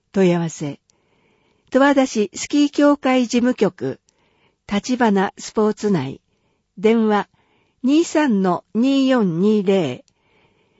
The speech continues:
詳しくはこちらから。キューアールコード。健康十和田ポイントラリー対象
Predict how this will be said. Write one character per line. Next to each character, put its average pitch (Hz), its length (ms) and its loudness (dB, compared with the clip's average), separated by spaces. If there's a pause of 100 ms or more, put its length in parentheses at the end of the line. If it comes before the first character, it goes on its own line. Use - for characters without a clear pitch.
(280)
詳 214 240 2
し - 120 -12
く 170 100 -6
は 147 140 -6
こ 180 160 -6
ち 214 120 -4
ら 180 140 0
か 165 120 -8
ら。 156 200 -8 (800)
キ 240 140 -2
ュ 247 180 2
ー 233 180 0
ア - 20 -2
ー 220 80 -2
ル 220 160 -6
コ 208 220 -2
ー 175 40 -2
ド。 127 240 -8 (2500)
健 302 180 2
康 339 340 2
十 - 140 -2
和 285 160 4
田 208 160 2
ポ 240 200 -2
イ 285 80 2
ン 302 80 -2
ト 285 120 2
ラ 269 160 2
リ 214 300 2
ー - 40 -12
対 226 240 0
象 214 480 2